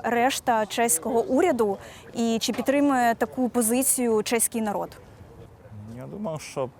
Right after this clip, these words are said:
Speaker 2: президент сказав не різко, президент сказав раціонально, тому що, е, він розуміє, що з кожним треба розмовляти на мові, який,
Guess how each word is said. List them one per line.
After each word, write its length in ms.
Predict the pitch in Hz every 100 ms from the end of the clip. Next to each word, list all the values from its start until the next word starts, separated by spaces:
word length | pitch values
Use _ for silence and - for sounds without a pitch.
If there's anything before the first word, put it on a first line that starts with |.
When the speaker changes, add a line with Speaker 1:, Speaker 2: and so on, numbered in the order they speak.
| -
Speaker 2:
президент 600 | 127 113 117 139 131 123
сказав 420 | - 127 120 120 -
не 160 | 123
різко, 480 | 131 190 208 - 147
президент 680 | - 110 107 110 135 135 127
сказав 480 | - 120 120 127 - - -
раціонально, 840 | 127 - - 139 113 90 78 76 -
тому 260 | 87 90
що, 440 | 87 - 95 92 90 - - - - - - -
е, 280 | 80 73 87
він 180 | 87 104
розуміє, 720 | 104 104 107 117 135 131 120 104
що 280 | - 107 101
з 200 | - -
кожним 460 | 113 120 120 113 104
треба 300 | 113 113 110
розмовляти 540 | 101 107 107 110 113
на 100 | 104
мові, 280 | 107 107 104
який, 440 | 98 - 104 101